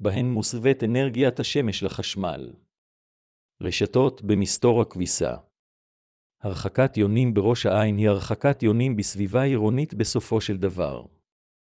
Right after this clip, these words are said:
אחד המקומות הנפוצים ביותר אליו נמשכות היונים בסביבה העירונית הוא מסתור הכביסה.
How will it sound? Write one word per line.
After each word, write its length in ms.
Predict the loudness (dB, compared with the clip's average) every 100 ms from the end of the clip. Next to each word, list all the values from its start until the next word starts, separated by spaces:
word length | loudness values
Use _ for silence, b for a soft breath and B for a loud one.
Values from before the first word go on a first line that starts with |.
| _ _ _ -12
אחד 280 | 0 2
המקומות 500 | 2 0 -2 -2 0
הנפוצים 580 | 0 -4 -4 -4 0 2
ביותר 420 | 2 2 2 2
אליו 240 | 4 2 2
נמשכות 540 | 0 0 -2 2 2 4
היונים 420 | 2 2 0 0
בסביבה 520 | -2 -2 -2 2 4
העירונית 640 | 4 2 0 0 -2 -6 _
הוא 120 | -2
מסתור 420 | 0 0 4 4 4
הכביסה. 520 | 0 -6 -4 -6